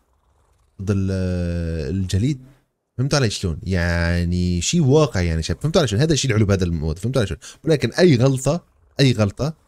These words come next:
بتروح معلم، لانه هذا معلم نحن بنلعب بالمود العناصر، فهمت علي شلون؟ يعني عناصر الهواء، المي، الريح، الكلش، الأرض، ال-، ال-، ال-، التراب، الهواء، النار، الجليد، المي، كل شيء معلم، كل شيء معلم موجود معلم حوله، لازم نركز عليه ونركز منيح.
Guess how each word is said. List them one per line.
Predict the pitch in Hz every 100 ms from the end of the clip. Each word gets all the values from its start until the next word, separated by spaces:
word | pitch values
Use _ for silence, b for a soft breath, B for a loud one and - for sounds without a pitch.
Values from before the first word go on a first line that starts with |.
| _ _ _ _ -
بتروح | - 107
معلم، | 87 78 71
لانه | 95 113
هذا | 127 156
معلم | 135 123 170
نحن | 131 120
بنلعب | 143
بالمود | 117 120 110
العناصر، | 87 90 90 80 73
فهمت | 123 131
علي | 101
شلون؟ | 80 73 B B B
يعني | - 87
عناصر | 90 101
الهواء، | 104 104 90 87 _ _ -
المي، | 101 90 87 - 101
الريح، | - 90 90 - B -
الكلش، | 113 - 113 90 - _
الأرض، | 117 113 110 - _
ال-، | 113 113
ال-، | 110 123 120 117
ال-، | 120 113 - 123
التراب، | 120 104 101 101
الهواء، | 113 107 110 101 101 b 110
النار، | 107 104 104 104 B -
الجليد، | 107 107 101 104 101 98 b -
المي، | 113 110 104 107 - _ _ -
كل | 160
شيء | -
معلم، | 80 82
كل | 214
شيء | 196 180
معلم | 185 180 170 170 170
موجود | 175 147 214
معلم | 190 190
حوله، | 180 202 233 - _ _ _ _
لازم | 147 113 104
نركز | 95 107 92
عليه | 113
ونركز | 113 104 101 92
منيح. | 90 80 -